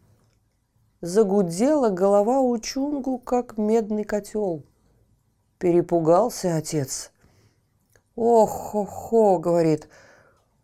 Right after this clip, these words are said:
«у сына-то моего голова, верно, пустая.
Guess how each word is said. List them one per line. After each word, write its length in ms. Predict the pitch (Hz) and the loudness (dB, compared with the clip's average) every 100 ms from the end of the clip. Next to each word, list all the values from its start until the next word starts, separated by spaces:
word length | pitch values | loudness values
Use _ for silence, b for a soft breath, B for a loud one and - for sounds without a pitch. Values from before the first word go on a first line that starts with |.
| - | -4
«у 160 | 220 220 | 0 0
сына-то 640 | - 269 285 240 214 202 | -2 0 0 0 -2 0
моего 420 | 202 202 208 247 | 2 4 4 4
голова, 680 | 208 208 208 208 220 254 262 | 4 4 4 4 2 2 0
верно, 520 | 226 240 262 247 254 254 _ _ | 0 0 -2 -2 -6 -8 _ _
пустая. 1080 | 269 254 - - - 208 233 262 240 180 156 | -10 -10 -12 -10 -6 -4 -4 -2 0 -2 -4